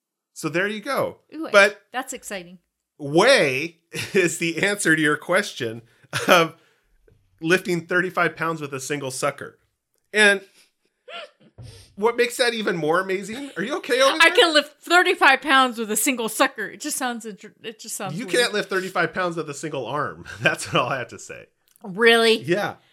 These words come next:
Speaker 2: I'll prove it to you.
Speaker 1: <sighs> We're not, this is on the air, for one thing. You can't prove anything.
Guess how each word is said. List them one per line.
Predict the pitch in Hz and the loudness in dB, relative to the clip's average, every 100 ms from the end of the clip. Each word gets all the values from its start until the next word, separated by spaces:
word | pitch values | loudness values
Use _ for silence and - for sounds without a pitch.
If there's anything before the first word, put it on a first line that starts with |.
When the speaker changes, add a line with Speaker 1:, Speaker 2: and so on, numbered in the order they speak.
| _ | _
Speaker 2:
I'll | 240 | -6
prove | 240 294 262 | -4 -6 -6
it | 262 | -8
to | - | -10
you. | 202 175 190 _ - | -8 -10 -12 _ -16
Speaker 1:
<sighs> | - 160 | -16 -12
We're | 156 | -8
not, | 156 156 - | -6 -6 -8
this | 147 143 | -12 -12
is | 143 - _ - | -12 -14 _ -6
on | 151 156 | -4 -4
the | 139 123 | -8 -4
air, | 135 107 | -4 -4
for | - | -8
one | 110 110 | -10 -10
thing. | 110 98 | -12 -16
You | |
can't | 92 123 117 | -12 -14 -14
prove | _ 120 101 | _ -10 -10
anything. | 82 - | -14 -18